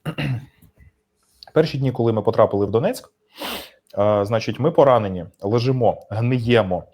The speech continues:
все погано, дуже погано. Е, питної води немає, не вистачає. А, значить, і хлопці ж питають: «А що, а що, немає води навіть в крані?»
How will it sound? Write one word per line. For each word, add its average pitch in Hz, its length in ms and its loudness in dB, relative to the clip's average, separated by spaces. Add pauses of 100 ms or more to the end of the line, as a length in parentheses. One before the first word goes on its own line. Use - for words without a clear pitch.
(220)
все - 300 2
погано, 113 760 2 (100)
дуже 107 280 -2
погано. 98 460 0 (440)
Е, 101 160 0
питної 135 460 2
води 107 300 -2
немає, 123 360 0
не 117 80 -4
вистачає. 104 680 -2 (760)
А, 95 920 0
значить, 104 420 -8 (640)
і 101 60 -10
хлопці 147 320 -2
ж - 60 -14
питають: 107 440 -2
«А 92 100 -6
що, - 280 -10
а 92 80 0
що, - 280 -2
немає 107 300 0
води 110 240 -2
навіть 110 280 -4
в - 60 -20
крані?» 147 380 0